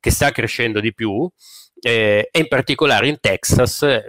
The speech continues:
una delle roccaforti del Partito Repubblicano, che però di anno in anno sembra dare dei segnali di spostarsi verso, verso i democratici, che coltivano questo sogno di riuscire appunto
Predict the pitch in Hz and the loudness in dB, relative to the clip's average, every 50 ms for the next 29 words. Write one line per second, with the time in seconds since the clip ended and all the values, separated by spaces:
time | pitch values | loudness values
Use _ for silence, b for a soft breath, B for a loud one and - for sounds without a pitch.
0 | 107 101 95 98 - - 117 113 104 98 107 101 101 101 110 113 - - - 117 | -10 -14 -14 -16 -10 -6 -2 -2 -2 0 0 0 2 2 0 -2 -2 -2 -6 -4
1 | - 147 143 135 110 - - 107 104 - 113 - - 135 117 117 113 120 120 - | 0 0 0 0 0 0 -2 -2 -2 -2 -4 -6 -4 -6 -2 -2 -2 -2 -2 -4
2 | 175 180 196 190 - - 101 101 101 110 120 117 - - 151 156 151 123 113 120 | -6 -2 -2 -2 0 0 0 0 0 -2 -4 -4 -2 0 0 2 2 2 2 0
3 | 117 120 123 123 120 120 127 151 160 143 123 107 101 98 110 107 110 107 - 110 | 0 0 0 0 0 0 0 0 0 2 2 0 0 -2 -2 -2 -4 -4 -2 -4
4 | 104 104 110 110 107 104 104 104 107 107 104 104 - - 113 110 110 113 101 98 | -4 -2 -2 -2 0 0 0 0 2 0 0 0 0 0 0 0 0 0 0 0
5 | 98 98 101 98 101 95 - - - 98 - - - 101 92 95 95 - - - | 0 0 0 -2 -4 -6 -8 -12 -14 -14 -10 -4 -2 -2 0 0 -2 -4 -4 -4
6 | 113 107 104 B B B B B B B _ 101 107 104 98 101 - - - 110 | -2 -4 -4 B B B B B B B _ -2 -2 -2 -2 -2 -6 -4 -2 -2
7 | 107 101 98 98 101 104 98 - - 107 104 113 143 151 - 104 98 92 - - | 0 0 -2 -2 -2 -4 -4 -2 -4 -2 -2 0 -2 -2 0 0 0 0 0 -2
8 | 104 104 - - 120 113 - - 143 131 123 117 117 - 117 - - - 117 - | -6 -6 -4 -2 -4 -4 0 0 0 2 2 2 2 0 -2 -4 -4 -4 -8 -4
9 | - 120 107 107 107 107 104 98 101 101 101 104 - - - 110 107 101 - _ | -2 0 0 0 0 0 -2 0 0 -2 -2 -4 -8 -4 -2 -2 -2 -2 -4 _
10 | - 107 101 - - 101 98 87 | -8 -10 -8 -4 -2 -2 -2 -2